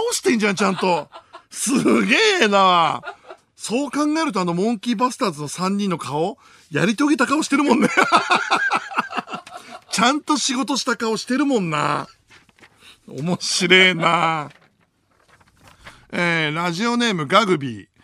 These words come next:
日暮お清の会はスペシャルの読み切りなので、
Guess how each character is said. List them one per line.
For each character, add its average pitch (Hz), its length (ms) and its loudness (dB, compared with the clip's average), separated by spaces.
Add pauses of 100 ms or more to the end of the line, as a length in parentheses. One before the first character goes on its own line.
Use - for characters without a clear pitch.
(340)
日 - 180 -12
暮 285 180 2 (160)
お 143 80 -4
清 170 240 -2
の 170 100 -2
会 170 200 0
は 127 300 -2
ス - 120 -20
ペ 220 120 0
シ 226 100 0
ャ 208 40 2
ル 208 60 2
の 202 80 2
読 170 160 4
み 175 100 0
切 - 120 -6
り 185 60 2
な 180 100 2
の 151 100 0
で、 110 200 -8